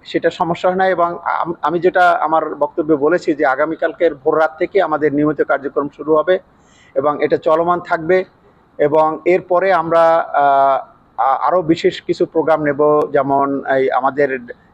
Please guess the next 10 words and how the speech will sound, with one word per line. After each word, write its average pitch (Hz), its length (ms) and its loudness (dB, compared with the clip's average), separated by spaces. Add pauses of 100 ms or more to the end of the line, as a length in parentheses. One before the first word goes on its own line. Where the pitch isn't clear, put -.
যেমন 151 240 0
কিছুদিন 170 420 -2
আগে 156 260 -2
প্রায় 160 200 0
একশো 175 480 0 (380)
বিরানব্বই 170 460 2
মিলিমিটার 170 400 2
বৃষ্টি 147 300 -4
হয়ে 135 220 0
গেছে 113 280 -8